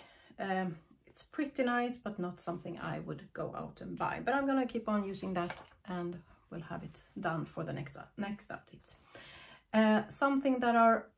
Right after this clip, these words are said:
almost done, I'm counting it as done actually. It is this Hourglass Ambient, Ambient, Ambient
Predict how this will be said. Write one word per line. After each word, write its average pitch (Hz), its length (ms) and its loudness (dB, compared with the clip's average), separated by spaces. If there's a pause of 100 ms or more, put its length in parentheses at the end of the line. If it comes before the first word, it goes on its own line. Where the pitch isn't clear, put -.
(140)
almost 269 800 4
done, 233 380 6
I'm 226 280 4
counting 262 480 2
it 214 200 0
as - 320 -8
done 180 360 0
actually. 190 560 -2 (480)
It 214 140 2
is 202 200 -2
this 196 400 -4 (100)
Hourglass 226 840 2 (280)
Ambient, 214 720 4 (220)
Ambient, 214 680 0 (100)
Ambient 208 520 0